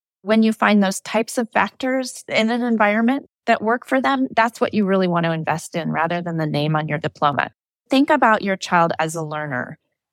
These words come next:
What types of academic environments work for them? Think about how your child makes friends.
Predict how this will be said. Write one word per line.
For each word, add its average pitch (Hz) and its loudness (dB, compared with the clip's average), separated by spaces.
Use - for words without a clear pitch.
What 220 2
types - -2
of 196 -2
academic 165 -4
environments 156 -6
work 156 0
for 135 -2
them? 95 -2
Think 240 4
about 240 4
how 208 -4
your 196 -4
child 180 -4
makes 175 -6
friends. - -6